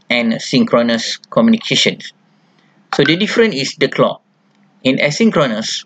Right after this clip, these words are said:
in asynchronous communication,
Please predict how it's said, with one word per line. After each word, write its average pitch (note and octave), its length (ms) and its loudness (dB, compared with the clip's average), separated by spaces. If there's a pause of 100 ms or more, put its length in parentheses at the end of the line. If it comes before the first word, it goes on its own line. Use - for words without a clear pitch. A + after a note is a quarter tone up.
(600)
in C#3 140 0
asynchronous D3 720 0
communication, A#2+ 720 0